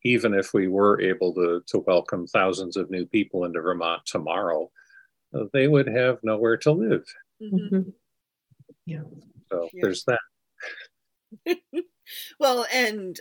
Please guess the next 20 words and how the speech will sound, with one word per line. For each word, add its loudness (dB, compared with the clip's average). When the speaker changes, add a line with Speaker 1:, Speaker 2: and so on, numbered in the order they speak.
Speaker 2:
of -6
course, -4
Emily -8
and -8
I, -8
um, -10
spoke -2
with -4
Stephanie -4
Yu -4
from -8
the -6
Public -8
Assets -6
Institute, -12
um, -8
at -12
the -8
last -4
week, -12